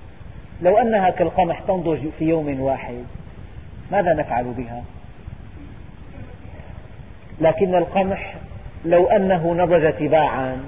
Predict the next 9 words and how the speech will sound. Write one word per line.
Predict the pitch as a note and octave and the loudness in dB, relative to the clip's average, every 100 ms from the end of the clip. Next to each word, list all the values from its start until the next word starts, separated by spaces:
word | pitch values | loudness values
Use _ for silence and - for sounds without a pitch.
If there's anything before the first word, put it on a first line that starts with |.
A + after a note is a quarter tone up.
| - - - - - - - - | -14 -16 -18 -16 -16 -16 -4 6
كيف | A3 F#3 | 6 6
نحصده؟ | D3+ - - C#3+ C#3+ B2 C#3 D3 - - - - - - - - - - | 2 -2 -2 0 0 -2 -6 -6 -12 -16 -16 -16 -16 -16 -16 -18 -16 -8
مستحيل. | E3+ - F#3 - G3+ D3+ D3 - - - - - | -8 -2 -2 0 -2 -4 -10 -14 -16 -16 -14 -4
القمح | E3+ - G3 F#3 - C#3 | -4 2 2 2 -2 -4
والحمص | B2+ - F3+ D#3 D3+ D3 B2+ | -4 -2 -2 0 0 -2 -4
والعدس | B2 A#2+ D3 C#3+ C#3+ - - - - | -2 2 4 4 2 -4 -14 -16 -6
والشعير، | C#3+ - D#3+ C3+ F3 F3 E3 - - - - | -6 -2 0 4 4 4 2 -4 -14 -16 -2
هي | D#3 | 0
المحاصيل | D3 D3+ D3 D#3 - F#3+ | 0 -2 -2 0 2 2